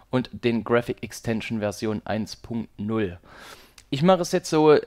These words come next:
ich nehme Seven Zip, das Tool zur Hilfe zum Packen und Entpacken, das verlinke ich euch auch nochmal. Mach's em-, entsprechend so, dass ich hier bei dieser Graphic Extension auf Rechtsklick gehe, Seven Zip und Entpacken nach Graphic Extension V eins Punkt null.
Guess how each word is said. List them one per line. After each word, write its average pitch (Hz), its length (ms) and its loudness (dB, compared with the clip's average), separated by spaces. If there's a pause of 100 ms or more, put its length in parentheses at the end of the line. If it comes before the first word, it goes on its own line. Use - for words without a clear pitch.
(200)
ich - 160 -8
nehme 147 180 0
Seven 120 320 0
Zip, - 340 0
das - 200 -6
Tool 185 200 2
zur 123 200 -4
Hilfe 160 260 -4
zum 113 220 -8
Packen 156 340 -4
und 107 140 -4
Entpacken, 180 520 -2
das 139 140 -8
verlinke 120 320 -4
ich - 80 -8
euch - 220 -8
auch 147 160 0
nochmal. 135 460 -2 (680)
Mach's 123 240 -2
em-, 127 180 -2 (220)
entsprechend 123 580 -6
so, 123 240 4
dass 113 400 0
ich 120 100 -8
hier 143 200 2
bei 110 160 2
dieser 110 240 -6
Graphic 123 420 -4
Extension 113 560 -6
auf - 180 -10
Rechtsklick 147 520 -6
gehe, 131 320 0 (580)
Seven 107 420 -2
Zip - 360 -2
und 123 140 0
Entpacken 110 500 -2
nach 123 360 0 (100)
Graphic - 400 -8
Extension 107 640 -10
V 107 280 -12
eins 101 320 -12
Punkt - 360 -6
null. 127 220 2